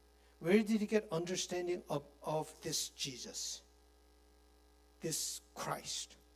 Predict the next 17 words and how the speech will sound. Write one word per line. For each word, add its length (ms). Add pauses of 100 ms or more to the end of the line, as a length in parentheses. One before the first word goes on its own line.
(1800)
In 120
a 60
way, 460
little 280 (120)
different 560 (640)
from 480 (120)
the 300
Jesus 540
that 360
disciples 540
knew. 220 (1300)
Where 220
did 200
he 80
get 280 (680)
his 320
own 440